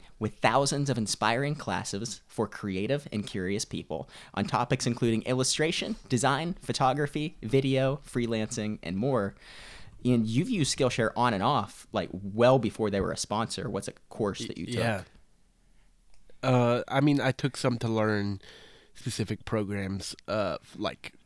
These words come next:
Speaker 2: for what we use to edit these podcasts, like Audition. Uh, there were some, there were some interesting courses for, like, writing.
Speaker 1: Oh, y-, yeah, I
Speaker 2: Uh,
Speaker 1: mean,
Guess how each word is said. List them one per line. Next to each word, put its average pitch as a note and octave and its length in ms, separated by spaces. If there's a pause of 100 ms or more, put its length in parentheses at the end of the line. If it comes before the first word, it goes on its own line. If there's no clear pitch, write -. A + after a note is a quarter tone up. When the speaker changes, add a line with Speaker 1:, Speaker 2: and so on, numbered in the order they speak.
(120)
Speaker 2:
for G#2+ 680
what G2+ 200
we G2+ 80
use G2+ 220
to G#2 100
edit F#2+ 200
these G2+ 160
podcasts, F#2+ 600
like G2 180
Audition. F#2 640 (380)
Uh, G2+ 220
there G#2+ 160
were G#2+ 80
some, A2 480 (360)
there D3 80
were E3 40
some F3 200
interesting D3 760
courses A2+ 440
for, G#2+ 460
like, G2+ 220
writing. G2 600 (1800)
Speaker 1:
Oh, F#2+ 160 (140)
y-, C3 120 (120)
yeah, A2+ 200
I B2 100
Speaker 2:
Uh, - 40
Speaker 1:
mean, - 80